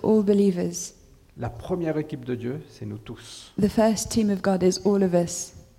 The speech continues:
Speaker 2: C'est pas les pasteurs.
Speaker 1: It's not pastors.
Speaker 2: C'est pas les diacres.
Speaker 1: It's not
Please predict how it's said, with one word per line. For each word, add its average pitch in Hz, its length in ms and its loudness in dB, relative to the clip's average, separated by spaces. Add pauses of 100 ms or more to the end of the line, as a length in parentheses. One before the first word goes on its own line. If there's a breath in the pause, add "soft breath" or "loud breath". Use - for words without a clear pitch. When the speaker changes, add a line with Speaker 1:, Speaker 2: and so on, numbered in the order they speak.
(120)
Speaker 2:
C'est - 340 -16
pas 160 100 -2
les 170 80 -2
pasteurs. 165 480 -8 (140)
Speaker 1:
It's - 120 -8
not - 240 -2
pastors. 190 440 -4
Speaker 2:
C'est - 240 -14
pas 151 100 -8
les 156 140 -4
diacres. 147 460 -6
Speaker 1:
It's 190 120 -8
not 214 140 -4